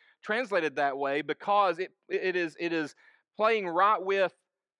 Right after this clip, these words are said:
what he's saying in the next phrase. "Unlove evil things." Don't,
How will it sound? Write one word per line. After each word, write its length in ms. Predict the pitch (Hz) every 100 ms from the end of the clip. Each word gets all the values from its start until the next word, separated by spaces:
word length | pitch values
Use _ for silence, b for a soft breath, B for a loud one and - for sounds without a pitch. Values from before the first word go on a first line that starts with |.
| _ _
what 260 | 131 180 175
he's 140 | 156
saying 320 | - 175 165
in 60 | 147
the 80 | 139
next 260 | 143 127
phrase. 480 | - 202 151 113 117 b b _
"Unlove 840 | 233 262 220 214 226 233 202 175 151
evil 360 | 220 220 170 160
things." 600 | - 165 110 - - - _ _ _ _ _ _ _ _ _ _ _ _ -
Don't, 340 | 123 196 214